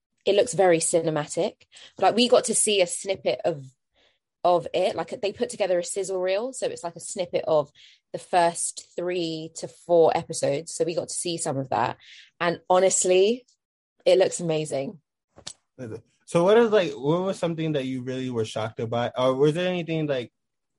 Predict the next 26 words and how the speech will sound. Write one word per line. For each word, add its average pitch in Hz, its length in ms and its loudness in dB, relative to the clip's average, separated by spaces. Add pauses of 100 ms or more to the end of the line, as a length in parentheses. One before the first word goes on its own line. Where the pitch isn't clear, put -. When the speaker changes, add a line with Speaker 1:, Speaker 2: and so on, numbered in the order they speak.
(100)
Speaker 2:
from 127 200 -6
season 127 380 -6
one 123 180 -4
that 113 100 0
you 113 160 -2
really 113 200 -4
wanted 110 260 -4
your 101 100 -6
character 110 420 -4
to 113 160 -14
do 117 220 -6
that 98 180 -4
will 101 100 -6
happen, 98 340 -8
like, 87 200 -10
in 92 100 -14
season 90 340 -18
two? 104 260 -10 (840)
'Cause 131 100 4
I - 20 4
know, 135 60 4
Speaker 1:
Yeah, 117 140 6
Speaker 2:
like, 110 80 0
Speaker 1:
so 135 120 -2
Speaker 2:
people, 117 280 0
like, 113 320 -2